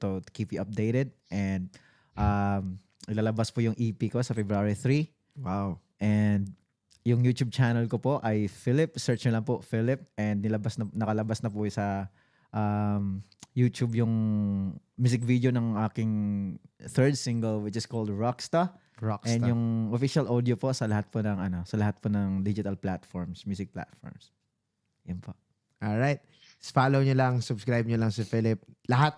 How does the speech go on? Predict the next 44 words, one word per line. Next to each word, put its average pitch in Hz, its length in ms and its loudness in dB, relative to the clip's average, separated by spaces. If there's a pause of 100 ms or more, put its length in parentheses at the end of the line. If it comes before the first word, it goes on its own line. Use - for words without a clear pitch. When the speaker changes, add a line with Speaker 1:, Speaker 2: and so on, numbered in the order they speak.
Speaker 2:
ng 143 160 4
social 127 400 2
media 120 400 2
niya, 110 160 2 (300)
yung 123 100 4
YouTube 120 320 4
channel 104 400 2
niya, 101 160 0
nandyan 95 320 0
sa 92 160 -2
baba. 92 320 -2 (160)
Speaker 1:
Yes. 90 160 -6
Speaker 2:
Follow 139 400 4
him, 123 300 2
subscribe 123 540 2 (120)
to 120 80 4
him. 110 320 2 (880)
This 185 240 4
is 170 320 2
a 127 120 0
very 127 360 4
good, 120 320 0 (320)
um, 101 400 0 (240)
ep-, - 320 -2
podcast 101 480 -2
episode. 92 560 -6
I 104 80 0
mean, 101 320 0 (840)
I 123 100 -2
can 120 220 0
say, 90 360 -6 (260)
this 123 180 2
is 135 160 -2
one 117 160 -4
of 101 140 -6
my 101 160 0
favorite. 90 480 -4
This 123 260 -2
is 123 80 0
Speaker 1:
Thank 98 100 0
you, 113 40 -4
Speaker 2:
really, 120 240 2
Speaker 1:
man. 107 100 0
Speaker 2:
really, 107 240 0